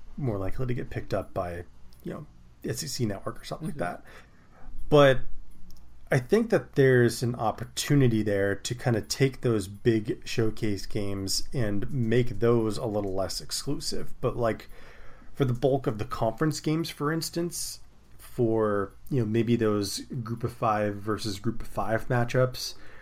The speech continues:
Speaker 1: those, I think, are the kind of games that w-, might make this particular venture worthwhile if there's
Speaker 2: 'Cause
Speaker 1: a
Speaker 2: there's
Speaker 1: big enough pack of those games.
Speaker 2: Boise hosts Troy this year.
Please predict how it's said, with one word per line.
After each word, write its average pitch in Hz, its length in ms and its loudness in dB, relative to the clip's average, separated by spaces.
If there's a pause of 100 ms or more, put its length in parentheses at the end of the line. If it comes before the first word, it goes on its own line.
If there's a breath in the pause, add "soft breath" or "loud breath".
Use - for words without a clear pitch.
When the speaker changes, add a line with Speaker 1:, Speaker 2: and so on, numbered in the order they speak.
(280 loud breath)
Speaker 1:
those, 143 440 6
I 123 80 4
think, 117 240 0
are 113 100 2
the 104 100 0
kind 104 260 0
of 98 80 0
games 104 380 2
that 110 200 0 (280)
w-, 131 280 -4
might 110 420 -2
make 101 460 -4
this - 100 -8
particular 104 400 -4
venture 98 340 -2
worthwhile 101 720 0
if 127 180 0
there's 107 280 2
Speaker 2:
'Cause 160 120 0
Speaker 1:
a - 20 0
Speaker 2:
there's 208 140 0
Speaker 1:
big - 60 0
enough 98 160 -4 (120)
pack - 260 -4
of - 300 -12
those - 100 -10
games. - 500 -6 (380)
Speaker 2:
Boise 190 400 0
hosts 151 380 0
Troy 135 200 0
this 104 240 -6
year. - 240 -10